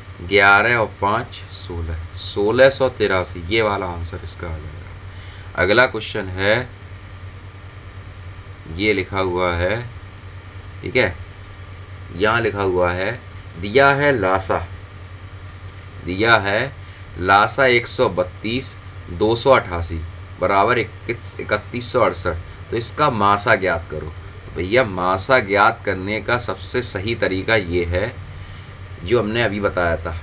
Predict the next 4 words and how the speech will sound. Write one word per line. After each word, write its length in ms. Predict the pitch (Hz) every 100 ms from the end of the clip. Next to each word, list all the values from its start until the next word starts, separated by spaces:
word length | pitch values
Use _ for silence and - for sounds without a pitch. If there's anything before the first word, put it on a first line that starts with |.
| - -
Same 400 | - 123 135 127
question 340 | 98 - 110
है। 220 | 101 110 131 - - - - - - - - - - - - - - - - - - - - - - 95
देखो, 260 | 101 87